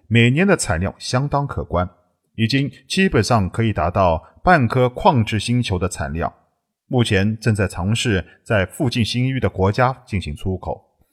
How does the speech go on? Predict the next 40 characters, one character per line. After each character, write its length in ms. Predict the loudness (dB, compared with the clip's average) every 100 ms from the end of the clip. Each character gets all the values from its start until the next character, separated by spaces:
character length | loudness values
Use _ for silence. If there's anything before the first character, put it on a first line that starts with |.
| _ _ _ _ _
由 200 | 0 4
于 300 | 6 6 4
价 180 | 4 4
格 140 | 4 2
相 200 | 2 2
对 140 | 0
低 260 | 0 0 0
廉， 300 | 0 -2 -6 _ _ _ _ _ _ _
质 120 | -2 4
量 220 | 4 4
上 340 | 4 2 2 -6 -18 4
又 160 | 4
不 160 | 6 4
下 240 | 6 6
于 220 | 6 0 -2
一 80 | -6
些 220 | 0 0
星 200 | 2 0
球 220 | 2 2
矿， 240 | 4 2 2 -8 _ _ _ _ _
在 340 | 6 8 6
各 180 | 4 2
国 340 | 4 4 4 -2 _
很 240 | 4 4
受 260 | 6 6 6
建 220 | 4 4
筑 180 | 4 2
工 220 | 2 0
程 220 | 2 0
队 180 | 2 2
伍 160 | 2 -2
的 80 |
喜 240 | -4 -4 -2
爱， 180 | -2 -2 _ _ _ _
销 280 | 2 4
量 200 | 6 4 0 -8
也 120 | -6
非 180 | -4 -2
常 180 | -2 -2
好。 420 | -4 -10 -12 _